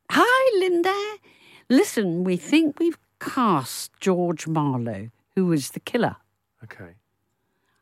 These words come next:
Speaker 1: And I said, "Oh, have you?" They said, "Yes, we've got this fantastic actor." I said, "Really? Oh, that's, that's wonderful." I said,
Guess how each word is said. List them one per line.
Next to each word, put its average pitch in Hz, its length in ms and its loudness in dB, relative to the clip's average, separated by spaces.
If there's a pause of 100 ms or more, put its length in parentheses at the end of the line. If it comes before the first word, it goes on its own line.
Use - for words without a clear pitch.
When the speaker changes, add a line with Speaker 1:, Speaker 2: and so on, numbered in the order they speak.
(120)
Speaker 1:
And 214 120 2
I 254 80 4
said, - 200 -2 (180)
"Oh, 339 120 4
have - 200 0
you?" 440 360 2 (1200)
They 233 100 4
said, 214 240 0
"Yes, 190 680 0
we've 185 100 -2
got 147 180 -4
this 202 140 -6
fantastic - 920 -6
actor." - 540 -6 (1200)
I 262 60 0
said, 302 280 -8
"Really? 392 440 0 (100)
Oh, 392 180 2
that's, 208 380 -4
that's - 280 -4
wonderful." 254 960 0 (960)
I 220 80 0
said, 240 160 0